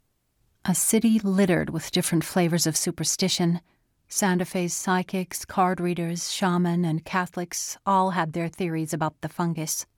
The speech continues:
The Earth's chakras were out of whack, Mars was misaligned with Saturn, Mother Nature was finally taking her revenge for all the plastic in the landfill.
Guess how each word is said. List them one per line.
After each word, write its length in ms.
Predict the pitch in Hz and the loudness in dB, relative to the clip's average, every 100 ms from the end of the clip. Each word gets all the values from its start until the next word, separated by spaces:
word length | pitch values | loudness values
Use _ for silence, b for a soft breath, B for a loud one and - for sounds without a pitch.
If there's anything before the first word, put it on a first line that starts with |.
| _ _ _ _ - | _ _ _ _ -6
The 140 | 190 | -4
Earth's 240 | 170 165 - | -2 -4 -2
chakras 540 | 190 160 156 156 151 | 0 0 -2 -8 -6
were 160 | 156 143 | -6 -6
out 140 | 147 | -8
of 40 | 147 | -4
whack, 380 | 180 175 175 - B B | -2 -2 -6 -16 B B
Mars 300 | 156 143 151 | -6 -4 -4
was 120 | 151 - | -6 -2
misaligned 480 | 151 - 143 135 | -2 0 -2 -2
with 140 | 127 - | -4 -2
Saturn, 400 | - 156 156 180 B B B | 0 0 -2 -4 B B B
Mother 200 | 165 151 | -2 2
Nature 320 | 160 180 165 156 | 4 4 2 0
was 180 | 160 | -2
finally 320 | - 160 160 160 | 0 2 2 2
taking 340 | 170 165 160 | 0 0 0
her 120 | 160 | 2
revenge 420 | 156 151 170 165 | 0 2 2 2
for 100 | - | 2
all 120 | 156 147 | 0 0
the 100 | 147 | -2
plastic 460 | - 156 - 160 | -2 -2 -2 -2
in 60 | 147 | 0
the 60 | |
landfill. 640 | 147 143 135 147 151 196 | 2 2 0 0 0 0